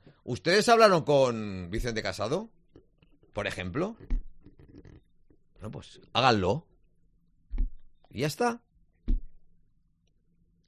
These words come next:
Y espero que algún día alguien tenga la valentía de explicar lo de Pochettino.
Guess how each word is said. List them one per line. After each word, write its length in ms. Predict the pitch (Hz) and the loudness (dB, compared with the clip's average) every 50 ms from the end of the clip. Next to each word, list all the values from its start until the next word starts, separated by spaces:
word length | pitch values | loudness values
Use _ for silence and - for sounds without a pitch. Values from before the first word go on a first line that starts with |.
| _ | _
Y 160 | - 101 107 110 | -10 -6 -4 -4
espero 360 | 98 - - 147 180 190 185 | -4 -2 0 4 4 4 6
que 60 | 143 | 6
algún 280 | 139 123 131 156 151 143 | 4 4 4 4 2 2
día 360 | 135 160 156 147 127 156 175 - _ _ _ _ _ - - - _ _ | 2 2 2 2 0 -4 -8 -16 _ _ _ _ _ -20 -20 -20 _ _
alguien 480 | - 127 147 139 113 101 95 110 131 - _ _ _ _ _ _ _ _ _ _ _ - - - - | 2 2 2 2 0 -2 -4 -6 -8 -12 _ _ _ _ _ _ _ _ _ _ _ -14 -14 -6 -4
tenga 200 | 110 120 131 131 | -4 -2 2 2
la 60 | 120 | 4
valentía 720 | 120 139 135 117 98 90 73 - 131 135 117 101 113 147 - _ _ _ _ _ - - - - - - - - - _ _ _ | 4 4 4 2 0 -4 -4 -2 -2 0 0 -2 -4 -6 -12 _ _ _ _ _ -10 -8 -8 -8 -8 -14 -20 -20 -20 _ _ _
de 180 | - 90 87 101 | -14 -8 -8 -8
explicar 380 | 92 - - 92 87 101 101 | -8 -8 -10 -8 -6 -4 -4
lo 80 | 101 98 | -4 -4
de 80 | 92 | -6
Pochettino. 500 | 78 80 78 - - - - 64 62 - | -6 -8 -12 -14 -16 -18 -20 -20 -20 -20